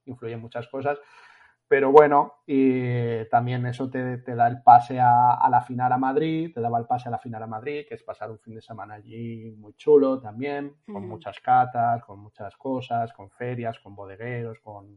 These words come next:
Speaker 1: con gente de toda España, ¿no? Y la verdad es que fue una experiencia muy, muy bonita.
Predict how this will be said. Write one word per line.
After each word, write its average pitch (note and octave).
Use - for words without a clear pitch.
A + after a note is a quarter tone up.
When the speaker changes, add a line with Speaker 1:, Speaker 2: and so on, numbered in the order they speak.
Speaker 1:
con G2
gente G#2
de G#2
toda F#2+
España, A#2
¿no? A2+
Y A#2+
la A2+
verdad G#2
es -
que A2
fue A2+
una G#2
experiencia G#2+
muy, A2+
muy G2+
bonita. G2